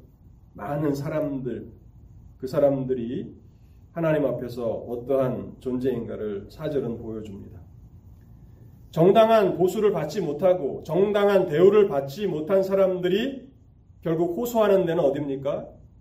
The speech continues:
하나님이시죠. 하나님 앞에 부르짖고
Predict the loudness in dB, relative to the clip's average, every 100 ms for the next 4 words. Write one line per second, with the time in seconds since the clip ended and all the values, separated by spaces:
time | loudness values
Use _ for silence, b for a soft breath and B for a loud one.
0 | -20 -20 -20 -20 _ -20 -12 -8 -6 -8
1 | -12 -18 -20 -20 -20 -20 -20 -20 -20 -20
2 | -20 -2 4 6 6 4 4 2 0 -2
3 | -10 -20 -20 -20 -20 -20 _ _ 2 2
4 | 4 -2 -2 -4 -4 -6 -10 -16